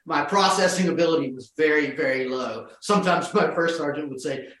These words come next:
"Do you, did you remember to do this and do that?" I said, "No, I don't, I don't remember." So I, I was going downhill after the <laughs> investigation.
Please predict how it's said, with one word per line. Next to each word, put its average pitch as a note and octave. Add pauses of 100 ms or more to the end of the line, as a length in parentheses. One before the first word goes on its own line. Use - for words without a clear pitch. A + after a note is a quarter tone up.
(120)
"Do C3+
you, C3+
did F3+
you A#3
remember G3+
to C#3
do D#3+
this E3
and B2+
do C3+
that?" C#3+
I A#2+
said, - (140)
"No, G#2
I A2
don't, A#2
I B2
don't B2
remember." A2+ (200)
So E3+
I, F3+
I D#3+
was D#3
going A#3+
downhill E3
after B2
the -
<laughs> F#3+
investigation. B2+